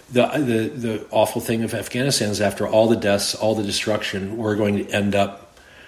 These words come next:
you know, right back where we were almost twenty years ago once the Americans, you know, pull out altogether. Um, I, you know, I, I give it a matter of months before the Taliban takes over. And then, and then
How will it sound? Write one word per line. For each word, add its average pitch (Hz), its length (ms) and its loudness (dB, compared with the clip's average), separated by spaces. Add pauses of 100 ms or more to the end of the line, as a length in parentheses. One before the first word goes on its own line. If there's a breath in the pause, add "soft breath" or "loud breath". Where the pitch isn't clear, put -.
(240 soft breath)
you 107 100 -10
know, 101 100 -10
right 110 320 4
back 107 240 0
where 107 80 0
we 98 100 2
were 101 320 2
almost 95 300 -4
twenty 101 260 -4
years 120 300 2
ago 85 540 -6 (800)
once 107 340 -2
the 110 60 -2
Americans, 98 340 -2 (140)
you 113 400 -12
know, 95 80 -10 (160)
pull 104 160 -8
out 92 160 -6
altogether. 87 680 -8 (540 loud breath)
Um, 95 260 -4
I, 98 60 -2
you 107 180 -4
know, 85 80 -2
I, 92 140 -4 (100)
I 101 120 -2
give 92 140 -2
it 98 120 -2 (160)
a 95 40 -8
matter 92 200 -6
of 82 100 -8
months 104 300 -2
before 95 340 -4
the 92 80 -6
Taliban 90 460 -6
takes - 260 -6
over. 123 260 0 (200)
And 101 160 -2
then, 104 240 0
and 110 180 0
then 110 380 0